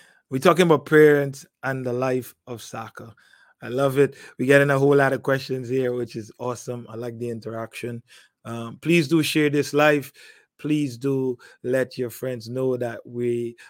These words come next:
are talking all things soccer, but more specifically, we're talking about parents and the life of soccer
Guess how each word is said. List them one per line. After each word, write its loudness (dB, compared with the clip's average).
are -8
talking -6
all 2
things -6
soccer, -2
but -10
more -2
specifically, -6
we're -4
talking -8
about -10
parents -4
and -12
the -8
life -6
of -14
soccer -6